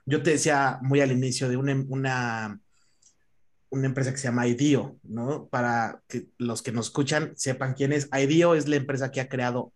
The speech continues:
todo. O sea, no hay aparato que no uses en tu casa que no fue pensado por ideo. O sea, Apple, Samsung, cualquier marca que se te ocurre, ellos voltean a ideo y le dicen, "Dime cómo tiene que ser mi siguiente teléfono",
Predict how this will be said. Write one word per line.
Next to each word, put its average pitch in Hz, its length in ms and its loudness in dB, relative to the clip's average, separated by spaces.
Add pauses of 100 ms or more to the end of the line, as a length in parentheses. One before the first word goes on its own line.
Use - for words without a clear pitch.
(120)
todo. 123 360 -2 (520)
O 123 80 -4
sea, 123 500 0 (180)
no 156 200 0
hay 170 240 4
aparato 139 560 -2
que 135 140 -4
no 139 140 -2
uses 135 200 -2
en 123 120 -2
tu 123 100 -10
casa 127 320 -4
que 120 140 -6
no 123 220 -2
fue - 240 -6
pensado 113 460 -2
por 117 220 -2
ideo. 107 400 -4 (400)
O 123 80 0
sea, 117 360 0
Apple, 135 500 0
Samsung, 113 920 -4
cualquier 135 420 2
marca 165 260 2
que 131 60 0
se 135 100 -2
te - 80 -8
ocurre, 139 580 0 (380)
ellos 143 300 4
voltean 127 360 0
a 127 60 0
ideo 135 160 2
y 131 40 2
le 131 80 -2
dicen, 135 260 -4
"Dime 147 260 -2
cómo 135 220 -4
tiene 135 160 -4
que 127 80 -8
ser 123 120 -6
mi 123 100 -4
siguiente 120 300 -4
teléfono", 107 520 -8